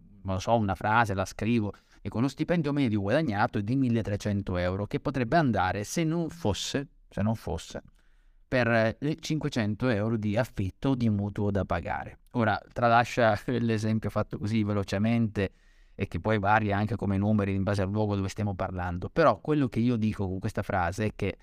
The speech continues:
conosco che, eh, insomma, quello è un dato oggettivo, tutti prendono quello stipendio lì più o meno perché ho studiato il pubblico.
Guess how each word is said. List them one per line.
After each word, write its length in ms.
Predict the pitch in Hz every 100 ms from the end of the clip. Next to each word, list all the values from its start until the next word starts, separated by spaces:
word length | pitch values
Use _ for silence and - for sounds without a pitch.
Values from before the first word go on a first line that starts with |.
| _ -
conosco 520 | - 101 113 123 -
che, 160 | 107 98
eh, 220 | 85 98 -
insomma, 320 | - 92 90
quello 200 | 139 143
è 20 |
un 60 | 127
dato 200 | 127 123
oggettivo, 640 | 110 110 - 147 101 85
tutti 300 | 87 101 110
prendono 340 | 98 98 101
quello 160 | 98 98
stipendio 420 | - 95 101 95
lì 120 | 104
più 140 | - 104
o 40 |
meno 300 | 110 110 90
perché 280 | 82 87 90
ho 100 | 90
studiato 460 | - 95 95 92 92
il 100 | 87
pubblico. 480 | 123 101 101 -